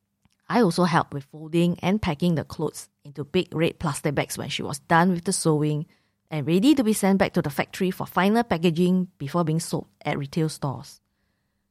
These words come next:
Because my parents barely made enough money to feed all of us,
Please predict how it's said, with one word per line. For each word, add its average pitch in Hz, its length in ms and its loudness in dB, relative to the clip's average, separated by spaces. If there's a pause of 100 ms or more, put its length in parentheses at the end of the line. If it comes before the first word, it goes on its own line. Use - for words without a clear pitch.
(160)
Because 170 340 -4
my 170 240 2
parents 180 480 2
barely 160 360 0
made 151 160 -2
enough 151 300 -6
money 170 360 2
to 151 80 -4
feed - 280 -10
all 190 200 0
of 143 100 -2
us, 143 300 -4